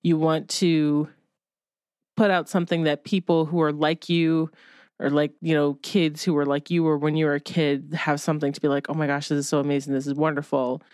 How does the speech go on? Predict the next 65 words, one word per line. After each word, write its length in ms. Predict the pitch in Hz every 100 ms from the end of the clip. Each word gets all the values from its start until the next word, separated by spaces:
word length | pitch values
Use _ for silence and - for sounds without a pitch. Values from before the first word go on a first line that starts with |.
| - - - _ _
And 720 | - 175 165 160 156 160 -
yeah, 340 | 196 185 147 143
so 180 | 185 160
if 140 | - - - _
you 180 | - 196
wanna, 280 | 196 185 175 - _ _ _ _ _
if 180 | - 185
you're, 140 | 190 185
like, 180 | 170 -
really 280 | 202 262 226
into 140 | 190
storytelling, 600 | - 202 196 190 160 156
and 80 | 151
the 80 | 170
thing 220 | 220 208
is, 160 | 180 165
is 80 | 160
that 260 | 165 151 - - -
you're 120 | - 196
not, 300 | 208 226 220
like, 200 | 190 160
trying 420 | - 190 180 175
to 260 | 180 170 151
just 220 | 165 -
have 180 | 175 160
experiences 580 | 156 170 160 156 151
so 80 | 147
that 60 | 147
you 100 | 143
could 140 | 143
tell 180 | - 151
a 40 | 147
better 200 | 139 135
story. 540 | - 160 139 123 127 - - -
Like, 100 | 214
you're 80 | 233
just 100 | 240
going 200 | 233 196
out 140 | 180 165
and 80 |
having 220 | 170 165 151
experiences, 640 | 147 - 175 160 151 143
and 60 | 160
then 60 |
you're 100 | 151
like, 180 | 139 147
"Oh, 140 | 220
I 120 | 196 151
can 120 | 156
turn 140 | 160
this 140 | 143 -
into 180 | 147 143
a 40 |
story." 340 | 143 160 135
Like, 220 | 139 151 -
the, 120 | 190
yeah, 220 | 180 214
it's 200 | 147 -
different. 420 | 156 185 190 127
It 100 | 127
takes 240 | - 165 165
on 80 | 151
a 80 |
different 400 | 139 147 139 135 -
edge. 440 | 139 120 110 -